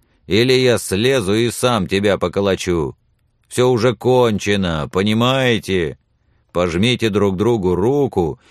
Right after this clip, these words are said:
и отправляйтесь, а выпивка с обоих. Ну вот так. Дайте я вас вытащу».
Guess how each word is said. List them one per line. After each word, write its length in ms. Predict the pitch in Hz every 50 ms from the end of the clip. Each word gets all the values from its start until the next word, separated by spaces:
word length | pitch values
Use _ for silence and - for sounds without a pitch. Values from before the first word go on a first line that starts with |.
| - -
и 80 | 87 98
отправляйтесь, 1080 | 101 95 - - 98 101 104 92 85 85 85 87 85 82 69 - 78 73 65 - - _ _ _ _ _
а 200 | - 85 101 104
выпивка 500 | 95 110 151 170 - 160 113 - - 95
с 100 | 82 -
обоих. 680 | 110 120 131 98 90 87 87 87 87 85 80 - _ _ _ _ _ _ _ _ _ _ _ _ _ -
Ну 380 | - - 71 76 90 117 147 160
вот 360 | 143 117 127 147 156 - _ _
так. 500 | - 82 82 82 82 90 95 98 - _ _ _ _ _ _ _ _ _ _ -
Дайте 420 | - 78 120 139 127 - - 90
я 140 | 90 92 90
вас 220 | 82 80 78 - -
вытащу». 580 | 80 85 85 76 - - - - - - -